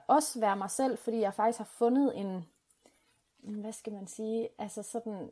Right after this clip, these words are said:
jeg har opbygget noget med, at jeg står, jeg står ved mig selv, og det er okay, jeg er sådan. Og, øhm, jeg skal ikke, øhm, forsvare mig, jeg skal ikke forklare, øhm, de må tage mig, som jeg er, agtig. Og den har jeg fået ved at have fået et netværk med kronøer.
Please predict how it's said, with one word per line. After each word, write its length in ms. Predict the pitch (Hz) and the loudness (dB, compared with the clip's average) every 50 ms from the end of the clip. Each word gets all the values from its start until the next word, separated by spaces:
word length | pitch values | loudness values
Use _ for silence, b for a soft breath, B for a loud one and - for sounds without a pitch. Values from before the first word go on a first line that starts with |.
| - - | -6 -4
jeg 80 | 220 | -2
har 80 | 220 - - | 0 2 2
opbygget 420 | 294 302 - - 240 233 226 220 | 2 2 2 0 2 4 4 4
noget 140 | 220 220 233 | 6 4 6
med, 100 | 233 233 | 6 4
at 100 | 226 196 | 4 4
jeg 140 | 202 202 196 | 0 0 -2
står, 320 | - - 220 208 196 196 - - | 2 4 4 4 4 2 -2 -2
jeg 120 | 202 214 | -2 -2
står 160 | 214 - 226 214 | 2 2 2 4
ved 140 | 208 240 | 6 6
mig 180 | 254 285 277 269 | 6 4 2 2
selv, 260 | - - 247 247 247 - | 2 2 2 2 2 0
og 100 | 214 208 | 2 2
det 80 | 220 | 4
er 40 | - | 4
okay, 360 | - 247 254 - - 247 247 | 4 2 2 2 2 2 4
jeg 160 | 247 233 233 | 4 4 4
er 100 | 226 220 | 4 2
sådan. 420 | 247 - - 233 233 - 226 190 156 b b b b b b b b b b _ _ | 2 0 0 -2 0 0 -2 -4 -6 b b b b b b b b b b _ _
Og, 340 | 208 208 202 202 202 196 - - | 4 6 6 6 4 2 0 0
øhm, 800 | 202 202 196 190 196 190 190 190 185 190 - 98 98 - - - - | 0 -2 -2 -2 -2 -2 -2 -2 -2 -4 -4 -4 -6 -8 -10 -6 -2
jeg 160 | 214 214 208 | -2 -2 0
skal 140 | - - 247 | 0 -2 -4
ikke, 540 | 240 - _ - 233 220 208 196 196 185 | -4 -4 _ -2 0 0 0 0 0 -2
øhm, 340 | 175 175 170 - 113 127 - | -2 -2 -4 -6 -8 -10 -10
forsvare 520 | - - - - - 208 220 226 226 196 180 | -10 -10 -10 -6 -2 2 2 4 4 2 0
mig, 220 | 180 180 180 180 | -2 -4 -4 -2
jeg 100 | 185 185 | -4 -4
skal 120 | - - 240 | -2 -2 -2
ikke 120 | 233 - | -2 -2
forklare, 580 | - - - - - 226 233 226 208 185 165 165 b b b b b b b b _ - - | -6 -10 -8 -2 2 4 6 6 6 6 4 4 b b b b b b b b _ -8 -4
øhm, 840 | 202 196 196 185 185 180 175 170 165 170 170 175 180 180 175 170 175 - - | -2 0 2 2 2 2 2 0 -2 -4 -6 -8 -6 -6 -8 -8 -10 -6 -4
de 60 | 226 | -2
må 80 | 208 214 | 0 0
tage 200 | - - 226 226 | 2 2 2 4
mig, 140 | 240 254 | 4 2
som 200 | 240 - 214 185 | 0 0 -2 0
jeg 120 | 175 170 - | 0 0 0
er, 220 | - 190 196 208 220 - - _ - | 0 0 0 0 -2 -4 -10 _ -2
agtig. 440 | - 185 180 - _ - 170 160 - _ _ _ _ _ _ _ _ _ | -2 -2 -2 -4 _ -6 -6 -6 -6 _ _ _ _ _ _ _ _ _
Og 160 | - 202 - | -10 0 2
den 160 | 269 285 269 | 4 4 4
har 120 | 240 233 226 | 4 2 0
jeg 140 | 196 190 - | 0 -2 0
fået 540 | - - 214 214 220 226 240 247 220 202 | 2 4 6 8 8 8 8 6 6 8
ved 240 | 208 226 247 262 269 262 - _ _ | 10 10 10 10 6 0 -4 _ _
at 60 | 202 | -6
have 100 | 180 185 | -6 -4
fået 200 | 175 - 202 196 | -4 0 2 2
et 80 | 208 202 | 2 2
netværk 460 | 196 190 190 190 185 190 175 - - | -2 -6 -6 -4 -2 -2 -2 -2 -4
med 100 | 214 214 | -6 -6
kronøer. 420 | - - 294 254 185 147 - - | -2 0 0 0 0 -2 -4 -6